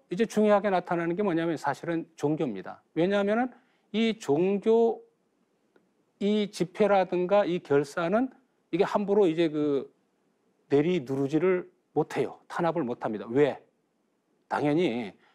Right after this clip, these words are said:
이게 일본이 근대 국가를 지향하고 있-, 있-, 있다면은 당연히 이제 그 종교 탄압을 하고 있는 나라라는 이미지를 불식을 시켜야 됩니다.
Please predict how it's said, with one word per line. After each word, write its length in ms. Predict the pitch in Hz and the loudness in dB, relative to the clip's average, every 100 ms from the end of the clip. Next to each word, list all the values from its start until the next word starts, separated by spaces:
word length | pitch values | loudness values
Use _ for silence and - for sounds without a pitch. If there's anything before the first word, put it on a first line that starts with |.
| - | -6
이게 400 | 151 180 185 185 _ - _ _ _ - | -2 0 0 -4 _ -20 _ _ _ -2
일본이 580 | 185 226 226 247 262 262 | 2 4 4 2 2 0
근대 340 | 185 185 208 | 0 2 2
국가를 460 | 190 190 202 196 185 | 2 -2 0 0 -2
지향하고 560 | - 175 160 165 175 | -2 -2 0 -2 -2
있-, 640 | 147 185 - - 196 190 - | -4 -8 -12 -8 -4 -2 -2
있-, 320 | 185 - - - | -8 -8 -10 -6
있다면은 720 | 185 - 170 165 196 127 87 _ | -2 0 2 0 -2 -4 -6 _
당연히 400 | - 143 180 208 | -4 0 2 0
이제 260 | 165 190 147 | 0 0 0
그 220 | 156 139 | -2 -4
종교 440 | - 151 160 196 190 | -2 0 2 0 -2
탄압을 680 | - 269 247 233 214 220 | -4 0 2 4 2 0
하고 280 | 208 180 180 | -4 -6 -4
있는 200 | 175 180 | -2 0
나라라는 480 | 131 131 156 165 165 | 2 2 2 0 0
이미지를 440 | 135 139 127 151 | -2 -4 -4 -8
불식을 380 | 151 190 190 254 | -4 -4 -2 -4
시켜야 260 | - - 110 | -4 -6 -8
됩니다. 360 | 90 95 - | -8 -16 -20